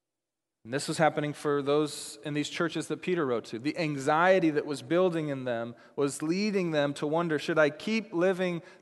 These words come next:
this way? This is hard." And they probably, like us, falling back on coping mechanisms, which what?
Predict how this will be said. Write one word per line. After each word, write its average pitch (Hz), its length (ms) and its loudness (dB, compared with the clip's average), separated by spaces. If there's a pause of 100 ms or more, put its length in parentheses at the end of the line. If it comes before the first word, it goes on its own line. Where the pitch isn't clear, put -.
this 190 320 2
way? 135 580 4 (640)
This 190 220 2
is 180 120 0
hard." 123 540 6 (1400)
And 120 220 -6
they 135 160 4
probably, 151 500 2
like 143 240 2
us, 131 220 0
falling 131 420 -2
back 120 280 -2
on 113 180 -10
coping 113 460 -10
mechanisms, 104 600 -8
which 123 240 -8
what? 95 280 -6